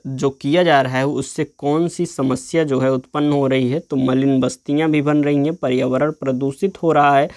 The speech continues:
और बेरोजगारी भी बढ़ रही है नगरीकरण से। यह सभी जो हैं समस्याएं बढ़ रही हैं। पन्द्रहवाँ प्रश्न है, निम्न में से कौन सा बंदरगाह पूर्वी तट पर स्थित है? कौन सा बंदरगाह है जो पूर्वी तट पर है? वह है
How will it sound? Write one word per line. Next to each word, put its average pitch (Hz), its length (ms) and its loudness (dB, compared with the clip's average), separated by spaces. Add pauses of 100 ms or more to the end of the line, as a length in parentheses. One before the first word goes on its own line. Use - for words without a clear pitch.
(300)
और 190 140 4
बेरोजगारी 139 640 2
भी 147 120 -2
बढ़ 127 220 -4
रही 123 260 -4
है 123 60 -4
नगरीकरण 123 600 -2
से। 202 220 -2 (280)
यह 160 220 4
सभी 175 520 -2
जो 135 160 0
हैं 127 120 -2
समस्याएं 139 720 -4 (140)
बढ़ 127 180 0
रही 110 320 -6
हैं। 127 80 -8 (340)
पन्द्रहवाँ 190 440 4
प्रश्न - 300 -2
है, 143 180 2 (260)
निम्न 220 320 4
में 214 140 4
से 208 140 0
कौन 196 340 0
सा 208 180 -2
बंदरगाह 165 580 2
पूर्वी 160 400 0 (140)
तट 170 180 -2
पर 127 240 -4
स्थित - 360 -10
है? 123 120 -2 (320)
कौन 180 220 4
सा 202 160 2
बंदरगाह 185 520 4
है 180 120 4
जो 185 540 2
पूर्वी 160 300 2
तट 175 220 -2
पर 170 180 -2
है? 185 140 -2 (200)
वह 139 200 4
है 165 200 0